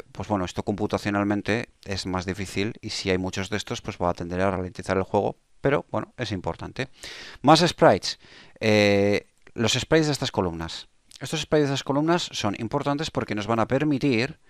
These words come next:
eh, además tenemos dos, que, si os fijáis, pues bueno, uno tiene las dos piececitas, eh, que son de una unidad arriba y abajo, y el otro es justamente, eh, la parte equivalente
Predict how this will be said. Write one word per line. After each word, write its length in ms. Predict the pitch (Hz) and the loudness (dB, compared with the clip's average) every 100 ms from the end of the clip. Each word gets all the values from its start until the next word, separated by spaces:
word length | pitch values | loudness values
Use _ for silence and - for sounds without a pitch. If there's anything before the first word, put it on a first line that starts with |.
| - - - | -20 -20 -14
eh, 140 | - 98 | -2 4
además 360 | 101 120 - - | 4 4 -2 -2
tenemos 340 | 101 101 101 | -2 0 0
dos, 440 | 139 151 - - - _ _ _ _ | 2 0 0 -10 -18 _ _ _ _
que, 240 | - 104 - - | -2 0 0 -4
si 180 | - | -6
os 80 | 101 | -6
fijáis, 340 | 104 107 123 - | -4 0 2 2
pues 140 | 98 | -2
bueno, 180 | 107 101 | 0 0
uno 140 | 104 | 0
tiene 420 | - 113 98 - | 0 0 0 0
las 200 | 69 98 | 0 0
dos 160 | 117 110 | 0 -4
piececitas, 760 | - 104 104 120 101 90 - - | -2 -2 -2 -2 0 0 -4 -6
eh, 200 | 101 92 | -4 -4
que 100 | - | -4
son 300 | - 113 104 | -4 -4 -4
de 120 | - 104 | -4 -2
una 120 | 104 | 0
unidad 300 | 101 104 92 - _ _ _ _ _ _ - - _ - | 2 2 0 -6 _ _ _ _ _ _ -20 -20 _ -20
arriba 360 | - 95 107 98 | -6 0 4 6
y 40 | |
abajo, 400 | 117 131 - 151 - | 6 6 4 -2 0
y 160 | 135 - | -2 2
el 140 | 123 | 2
otro 260 | 135 147 143 | 2 0 -2
es 140 | 131 | -4
justamente, 680 | - 135 - 127 127 104 - - | -6 -4 -2 -2 -2 -4 -4 -8
eh, 240 | - 101 | -6 -2
la 160 | 95 98 | 0 2
parte 220 | - - | 2 0
equivalente 580 | 131 127 131 139 131 | 2 4 4 2 -2